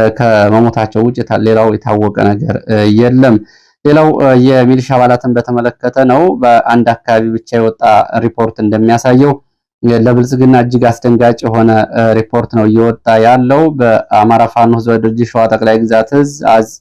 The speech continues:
አጼ አምደ ጽዮን ኮር አጼ ዳዊት ክፍለ ጦር እንዳሳወቀው በሚዳና ሬማ ቀጠና፣ እ፣ ባለፉት ሶስት ሳምንታት ከሁለት መቶ ስልሳ አራት በላይ የሚሊሻ አባላት ተቀላቅለውኛል ሲል ነው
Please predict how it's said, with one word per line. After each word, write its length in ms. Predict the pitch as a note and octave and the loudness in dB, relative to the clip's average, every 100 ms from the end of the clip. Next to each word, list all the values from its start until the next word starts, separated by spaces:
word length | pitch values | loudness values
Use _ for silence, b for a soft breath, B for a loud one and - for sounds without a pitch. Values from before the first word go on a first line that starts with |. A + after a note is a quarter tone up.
| - | -2
አጼ 220 | G#2+ G#2+ A2+ | -2 0 -2
አምደ 220 | G#2+ A2 | 0 0
ጽዮን 280 | G#2+ B2+ C3+ | -2 -2 -2
ኮር 220 | B2+ C#3 G3 - b b b b | -2 -2 -4 -8 b b b b
አጼ 120 | C3+ D3 | -2 0
ዳዊት 240 | C#3 C3 C3 | 2 0 -2
ክፍለ 180 | B2 B2+ | -2 -2
ጦር 180 | B2 B2+ | 0 -2
እንዳሳወቀው 720 | - A#2+ A#2 A#2+ A#2 A#2 A2+ D3 | 0 0 0 0 -2 -2 -2 -2
በሚዳና 560 | C3+ A#2+ A#2 A#2 A2+ A2 | 0 0 0 0 2 2
ሬማ 200 | A2+ A2+ A2 | 0 0 0
ቀጠና፣ 360 | A2+ A2+ A2+ A#2 C#3+ D3+ | 0 -2 0 2 0 -2
እ፣ 140 | - A2+ A2 | -2 -2 0
ባለፉት 520 | A2 A2 A#2+ A#2+ C3 | 0 0 -2 -4 -8
ሶስት 240 | - B2+ | -6 -6
ሳምንታት 560 | - A#2 A2+ A2+ C3+ - - _ _ _ D#3 | -2 0 0 0 0 -2 -4 _ _ _ -2
ከሁለት 220 | D3+ C#3+ | 0 0
መቶ 160 | C#3+ C3+ | -2 -2
ስልሳ 220 | C3+ B2+ | -4 -2
አራት 260 | C3 C3 B2+ | 0 0 0
በላይ 260 | B2+ B2 B2 | -2 0 2
የሚሊሻ 360 | A#2+ A#2+ A#2 - | 2 2 0 -2
አባላት 340 | A2+ A#2 A#2 A2+ | 0 2 0 -2
ተቀላቅለውኛል 800 | B2 A#2 A#2 - A2+ A2+ A#2 A2+ | -4 -2 -2 -2 -4 -4 -2 -2
ሲል 200 | - A2+ | -4 -2
ነው 160 | A2+ | -2